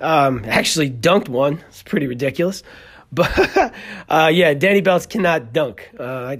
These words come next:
yeah, I can dunk a donut. That's about it. I'm short, can't jump. He's tall, can jump. So that's kinda how that works. I don't know how I got the shaft in the gene pool. Uh, the Lord gave me nothing, but what he did give me, I certainly work with to the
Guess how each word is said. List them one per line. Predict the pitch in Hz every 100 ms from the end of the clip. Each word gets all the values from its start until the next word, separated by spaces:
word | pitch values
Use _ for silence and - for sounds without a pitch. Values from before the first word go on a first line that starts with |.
| 135
yeah, | 131 143 101
I | 107
can | 143
dunk | 156 143
a |
donut. | 135 156 151 143
That's | 135
about | 135 147 143
it. | 139
I'm | 147 147
short, | - 165 156 -
can't | 175 160 135
jump. | 156 156 151
He's | 170 160
tall, | - 170 160
can | 156 196 196
jump. | 175 196 185 - - - - - -
So | -
that's | 156 156
kinda | 175 156
how | 147
that | 160 165
works. | 170 160 - -
I | 160
don't | 151
know | 151 147
how | 151 127 - _ 135
I |
got | 151
the | -
shaft | - 185 160 170
in |
the | 151
gene | 143 170 165
pool. | 180 170 160 - - - - _ 131
Uh, | 147 139
the | 135
Lord | 143 185 156
gave | 170 180
me | 170 170
nothing, | 175 190 185 156 101
but | 160
what | 170 180
he | 180
did | 151 196 160
give | 180 165
me, | 170 165
I | 143
certainly | 143 - 180 160 170
work | 160 170 160
with | 170 160
to | 175
the | 151 151 131